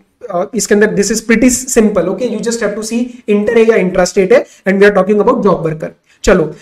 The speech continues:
अब sir ई-वे bill जो होता है that is your, uh, in case of bill to ship to model। Bill to ship to model में sir वो तीन लोग आपको याद है, अ, बी, ए ने पहले बी को order दिया था लेकिन सी ने ए के साथ order place किया,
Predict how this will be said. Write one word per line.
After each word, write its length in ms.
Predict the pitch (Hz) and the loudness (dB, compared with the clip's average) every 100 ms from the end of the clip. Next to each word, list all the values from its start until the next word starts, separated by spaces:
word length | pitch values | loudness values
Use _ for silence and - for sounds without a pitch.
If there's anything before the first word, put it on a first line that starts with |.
| - | -2
अब 100 | - | 0
sir 200 | - 330 392 | 2 0 2
ई-वे 220 | 240 302 | 2 4
bill 160 | 302 302 | 2 0
जो 160 | 285 | 0
होता 200 | 233 214 | 0 0
है 120 | 185 | -4
that 140 | 180 196 | -6 -4
is 180 | 233 226 | -4 2
your, 200 | 226 220 | 4 4
uh, 420 | 202 190 180 170 - 202 | 2 0 0 -4 -6 -6
in 80 | 208 220 | -2 -2
case 200 | 208 226 | -2 -2
of 100 | 185 | 0
bill 100 | 247 277 | 0 0
to 60 | |
ship 220 | - - | -2 -6
to 60 | 214 | -8
model। 260 | 170 143 143 - _ _ | -8 -10 -14 -20 _ _
Bill 160 | 262 294 | -4 0
to 100 | 320 | 0
ship 180 | 311 - | -2 -2
to 80 | 269 | 2
model 180 | 247 | 4
में 140 | 254 262 | 6 6
sir 160 | 262 | 4
वो 100 | 262 | 4
तीन 280 | 262 269 269 | 4 4 4
लोग 200 | 262 254 | 4 4
आपको 200 | 247 254 | 4 6
याद 240 | 247 233 233 | 6 6 4
है, 80 | 247 - - - | 0 -6 -6 2
अ, 200 | 190 185 | 4 4
बी, 680 | 233 175 226 254 262 - - - | 2 4 8 8 6 -2 -12 -2
ए 120 | 226 | 2
ने 120 | 247 | 4
पहले 180 | 262 247 | 4 4
बी 140 | 208 226 | 4 4
को 120 | 254 | 4
order 200 | 233 233 | 4 2
दिया 200 | 233 226 | 4 2
था 100 | 240 | 4
लेकिन 380 | 226 214 240 247 | 4 4 4 4
सी 280 | - 254 | 4 6
ने 100 | 262 | 8
ए 220 | 254 247 233 | 6 4 0
के 120 | 247 | 0
साथ 140 | 247 | 0
order 260 | 240 220 233 | 0 0 0
place 260 | 233 226 | 2 0
किया, 240 | 226 233 | 2 2